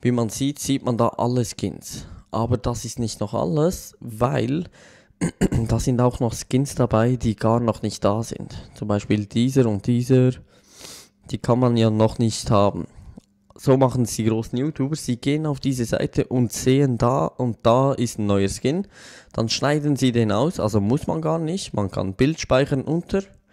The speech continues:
dann einfach transparent, okay, ersetzen.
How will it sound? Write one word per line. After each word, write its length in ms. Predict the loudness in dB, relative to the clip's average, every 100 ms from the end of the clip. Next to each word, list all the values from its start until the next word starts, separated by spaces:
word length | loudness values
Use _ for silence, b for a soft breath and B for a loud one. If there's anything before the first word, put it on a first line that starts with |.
| b b b b b
dann 140 | -8 -4
einfach 420 | -2 -2 -4 -6
transparent, 760 | -8 -6 -4 -2 0 -2 -4
okay, 420 | -4 0 0 -2 -12 -18 B B B B B -8
ersetzen. 760 | -6 0 0 0 -8 -6 -6